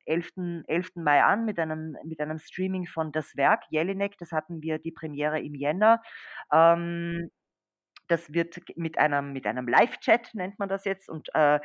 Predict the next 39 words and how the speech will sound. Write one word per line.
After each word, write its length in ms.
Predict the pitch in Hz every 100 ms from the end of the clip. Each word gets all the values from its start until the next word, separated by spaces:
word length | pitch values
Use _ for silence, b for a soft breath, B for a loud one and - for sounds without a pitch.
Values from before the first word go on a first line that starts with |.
| B B
mit 160 | 156 156
der 100 | 139
Regisseurin 600 | 147 151 - 202 220 180
und 160 | 151 147
dem 160 | 143
Produktionsteam, 1000 | 143 160 - 190 226 220 - 214 202 196 B B B
äh, 240 | 160 165
kann 180 | 165 165
man 140 | 180 175
sich 180 | 180
das 320 | - 175 - -
gemeinsam, 680 | 151 214 170 196 196 196
soweit 360 | 185 147 135 135
das 140 | 156
halt 200 | 151 139
geht, 240 | - 254 214
aber 120 | 143
dass 160 | 143 151
man 100 | 143
da 80 |
gemeinsam 540 | 147 135 131 170 160 156
draufdrückt 540 | 135 165 - 196 -
und 120 | 160
sagt: 220 | 156 151 151
„Jetzt 140 | -
schauen 180 | 160 160
wir 60 |
uns 80 | 156
das 160 | 151 -
gemeinsam 380 | 139 139 135 135
an“, 200 | 233 240
und 120 | 156
nachher 380 | 160 180 156 156
unterhalten 480 | 160 147 123 170
wir 80 | 156
uns 140 | 151 151
über 140 | 151
den 140 | 143
Chat, 300 | - 151 147